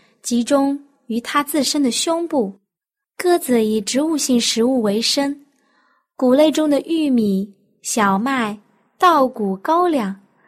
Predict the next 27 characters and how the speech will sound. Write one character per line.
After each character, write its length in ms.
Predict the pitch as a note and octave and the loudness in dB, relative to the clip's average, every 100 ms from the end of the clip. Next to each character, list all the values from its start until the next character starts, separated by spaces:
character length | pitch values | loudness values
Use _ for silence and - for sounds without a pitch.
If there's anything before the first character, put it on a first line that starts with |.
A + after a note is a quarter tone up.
| _ _ _ _ | _ _ _ _
豆 160 | F4+ D#4+ | 2 4
类 160 | C#4+ | 4
中 180 | C#4 C#4+ | 2 -2
的 100 | C#4 | -2
豌 380 | A#3+ G#3+ F#3+ F#3+ | 0 0 0 0
豆、 360 | A#3 C4 A3+ A#3 - | 0 0 0 -4 -6
绿 260 | E4 D4 B3+ | -2 -2 0
豆、 280 | C4 A3+ G#3 | 0 0 -2
蚕 440 | - G#3 G3 B3+ | -6 -4 -2 -2
豆 240 | C#4+ A#3 | -2 -2
和 220 | A#3 B3 A#3 | -4 -6 -4
杂 320 | G#3+ F3+ A3 | -6 -6 0
豆， 280 | D#4 B3 - _ _ _ _ _ _ - | 0 0 -4 _ _ _ _ _ _ 0
鸽 220 | G4 F#4+ | 2 2
子 160 | - | 0
都 160 | C#4 F#4 | 0 0
喜 200 | - A3+ | 0 -2
欢 240 | G3 G3 | -2 -2
吃。 320 | G3 - G3+ G3 _ _ _ _ _ _ _ _ _ _ _ - | -4 -4 -6 -8 _ _ _ _ _ _ _ _ _ _ _ -2
鸽 220 | F#4+ G4 | 2 2
子 240 | F#4+ B3+ | 0 -2
还 220 | A#3 D#4 | -2 -2
喜 160 | D4+ A#3+ | 0 0
欢 180 | B3+ C#4+ | 0 -2
吃 160 | - | -2
石 320 | D#4+ - A3+ C#4 | -2 0 -2 -4
子， 340 | - G3 | -4 -6